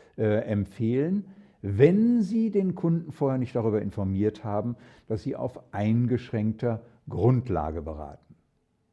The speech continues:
Sie haben richtig gehört. Der Makler soll gesetzlich verpflichtet sein, den Tarif, äh, zu empfehlen eines Versicherers, der nicht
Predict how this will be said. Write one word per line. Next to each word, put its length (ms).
Sie 180
haben 140
richtig 380
gehört. 400
Der 140
Makler 640
soll 240
gesetzlich 1040
verpflichtet 720
sein, 480
den 200
Tarif, 640
äh, 360
zu 160
empfehlen 540
eines 320
Versicherers, 920
der 240
nicht 720